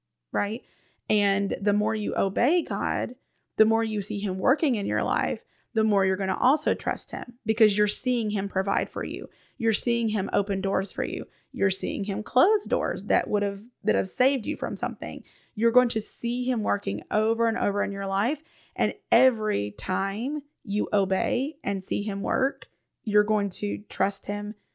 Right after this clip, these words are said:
more and more and more. And you're gonna see what God is like, what he can do, right? So that's number one, having faith in God and who he is. Number two is recognizing that when God asks you to do something crazy, it probably is.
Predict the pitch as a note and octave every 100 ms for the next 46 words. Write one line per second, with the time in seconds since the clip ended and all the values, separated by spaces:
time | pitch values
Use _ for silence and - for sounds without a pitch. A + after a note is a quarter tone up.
0 | _ _ G#3 G#3 G3+ G3 - G3+ G3 F#3+
1 | - F#3+ G3 - G#3 G3+ G#3+ G3+ - B3
2 | A#3 G3+ F#3+ G3+ - G3 F#3+ F#3+ G#3+ -
3 | - G3+ G#3 G3 F3+ F#3 F3 - _ _
4 | _ - G3+ G#3 - _ _ - G#3+ G#3
5 | A#3 A#3 G#3 - - _ _ - G#3+ B3
6 | C4 A#3+ G#3+ G#3 - G#3+ G#3+ G3 G3+ G#3
7 | - G3+ G3 G3+ G#3 - - - _ _
8 | G#3+ A3 C4+ - - - - G#3+ G#3 G3+
9 | A3 B3 A3 G3+ G#3 G3+ - G3+ G3+ G3
10 | G#3 B3+ - C4 - C4 C#4+ C#4 C#4 C#4
11 | C#4 C#4+ E4 E4 E4 _ _ _ _ _
12 | _ - G#3+ - F#3+ F#3+ F#3+ F#3 - -
13 | -